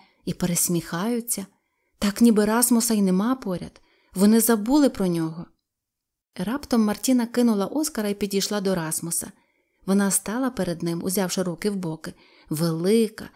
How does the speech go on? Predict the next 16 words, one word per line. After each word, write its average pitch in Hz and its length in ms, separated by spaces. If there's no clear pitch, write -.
широка 196 480
в 180 100
плечах, 196 800
майже 247 420
як 214 280
Оскар. - 460
Вираз 208 400
обличчя 208 400
в 180 40
неї 185 220
тепер 185 300
був 180 180
ласкавий, 202 680
веселий 196 600
і 208 100
хитруватий. 180 880